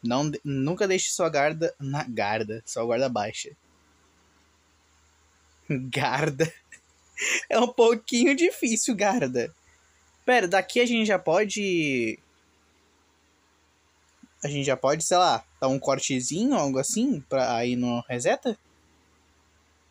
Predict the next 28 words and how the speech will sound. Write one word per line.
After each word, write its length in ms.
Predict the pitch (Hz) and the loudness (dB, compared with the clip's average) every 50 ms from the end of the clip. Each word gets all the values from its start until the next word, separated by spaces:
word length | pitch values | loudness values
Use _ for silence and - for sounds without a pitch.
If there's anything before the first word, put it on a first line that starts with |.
| _ _ _ _ _ _ _ _ _ _ _ _ _ _ _ _ _ _ _ - | _ _ _ _ _ _ _ _ _ _ _ _ _ _ _ _ _ _ _ -8
Só 100 | - 165 | -4 -2
pra 80 | 170 | -2
saber. 300 | 175 202 196 196 151 - - _ _ _ _ _ _ _ _ _ _ _ _ _ _ _ _ _ _ - | 0 2 2 2 2 0 -4 _ _ _ _ _ _ _ _ _ _ _ _ _ _ _ _ _ _ -2
Pra 100 | 131 135 | -2 0
caso, 1000 | - 156 151 156 156 160 170 175 175 170 165 160 156 151 143 131 123 117 107 - _ _ _ _ _ _ _ - | 2 2 2 2 2 2 2 4 4 4 4 4 4 2 2 2 0 0 -2 -6 _ _ _ _ _ _ _ -8
é, 180 | 156 147 127 | -6 -4 -4
que 200 | 117 - - 127 | -6 -8 -10 -10
já 140 | 120 127 123 | -6 -4 -4
vai 120 | 123 135 | -4 -4
acabar 220 | 127 - 127 123 123 | -4 -4 -4 -4 -4
a 20 | |
bateria, 460 | 120 127 - - 127 131 143 139 127 | -4 -4 -6 -6 -8 -6 -6 -6 -6
tá 120 | 123 - 117 | -8 -8 -8
em 80 | 127 | -10
quinze 240 | 123 - 131 131 131 | -8 -8 -10 -10 -10
por 140 | - 139 131 | -8 -10 -10
cento. 260 | - 147 120 123 _ _ _ - - _ _ _ _ _ _ _ | -8 -8 -8 -8 _ _ _ -20 -20 _ _ _ _ _ _ _
Eu 100 | - - | -20 -16
tô 140 | - - 131 | -12 -10 -10
com 80 | - 165 | -6 -4
medo, 360 | 170 170 170 165 160 131 123 | -4 -2 0 0 0 -2 -2
cara, 220 | - - 180 - - | -6 -8 -8 -10 -10
tô 100 | - - | -12 -20
com 140 | - - 156 | -14 -10 -8
medo. 760 | 165 160 156 156 165 165 165 165 160 147 139 135 135 135 131 - - | -6 -2 0 0 2 2 2 2 2 0 0 -2 -6 -12 -12 -12 -12
Eu 100 | 135 127 | -12 -12
espero 480 | 135 - - - - 143 147 170 175 180 | -10 -10 -10 -8 -4 -2 -2 -2 -2 -4
que 300 | - - - 226 254 | -6 -6 -6 -6 -6